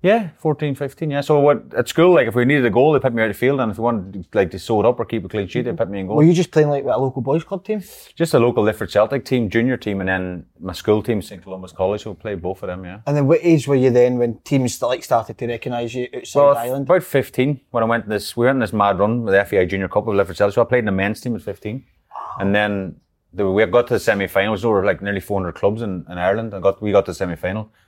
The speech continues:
Speaker 1: We were only a small village town, like, you know, so then some scouts coming to watch and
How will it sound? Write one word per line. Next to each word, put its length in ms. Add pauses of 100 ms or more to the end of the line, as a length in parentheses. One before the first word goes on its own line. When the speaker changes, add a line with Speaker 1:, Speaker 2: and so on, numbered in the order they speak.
(100)
Speaker 1:
We 60
were 60
only 120
a 60
small 320
village 320
town, 240
like, 180
you 80
know, 180
so 300 (240)
then 140
some 180
scouts 300
coming 180
to 80
watch 300
and 220